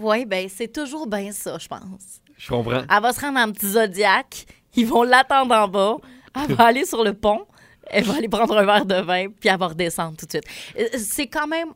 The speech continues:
Speaker 1: on, on vit dans un monde, euh, monde fictif. Vous pouvez nous, continuer de nous appeler en passant un huit cents huit un un neuf cinq six trois.
Speaker 2: Ça revient beaucoup des gens, entre autres quelqu'un là, qui j'ai texté, je peux pas parler, je suis au bureau, mais un cuisinier personnel, un chef à la maison.
Speaker 1: <gasps> Oui.
Speaker 2: J'avoue que ça,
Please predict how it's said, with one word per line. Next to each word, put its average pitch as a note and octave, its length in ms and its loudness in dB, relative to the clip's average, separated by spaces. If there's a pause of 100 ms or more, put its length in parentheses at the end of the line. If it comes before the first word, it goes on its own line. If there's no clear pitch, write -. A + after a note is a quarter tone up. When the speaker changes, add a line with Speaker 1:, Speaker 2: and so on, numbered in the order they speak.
(120)
Speaker 1:
on, A3+ 60 -6
on G#3+ 200 -6
vit G#3 160 -10
dans G#3+ 240 -4
un F3+ 80 -4
monde, F3+ 280 -8
euh, E3+ 240 -2
monde F#3 240 -4
fictif. A3 360 -6
Vous F#3 60 -16
pouvez C4 160 -2
nous, A3 220 -4
continuer A#3+ 360 -4
de A3+ 60 -6
nous G#3 40 -2
appeler G3 200 -4
en G#3 40 -8
passant F3 320 -6
un G3+ 140 -2
huit G3 180 -6
cents G#3+ 240 -4
huit G3 180 -4
un F3 140 0
un G3+ 160 -2
neuf G3+ 220 -4
cinq F3+ 260 -8
six - 200 -10
trois. A3+ 260 -4 (420)
Speaker 2:
Ça - 180 2
revient C#3 220 2
beaucoup E3+ 240 0
des D#3+ 140 0
gens, D3+ 180 0
entre D3 200 -2
autres D3+ 80 -8
quelqu'un D#3 280 0
là, D3 120 2
qui A#2+ 120 -8
j'ai A#2+ 120 -4
texté, D3 420 -4
je G#2+ 80 -12
peux B2 100 0
pas C#3+ 140 -2
parler, C3 260 0
je C3+ 60 -10
suis C#3 80 -2
au A#2 120 0
bureau, A2+ 280 -2
mais D3+ 240 -4 (300)
un A#2+ 120 -2
cuisinier D3+ 560 -2
personnel, B2+ 540 -2
un A#2+ 100 0
chef D#3+ 300 0
à C3+ 40 4
la A#2 120 2
maison. A2 280 -4 (200)
Speaker 1:
<gasps> F#3 180 -12
Oui. A#3+ 140 4
Speaker 2:
J'avoue D3+ 180 2
que - 80 -10
ça, F#3+ 200 0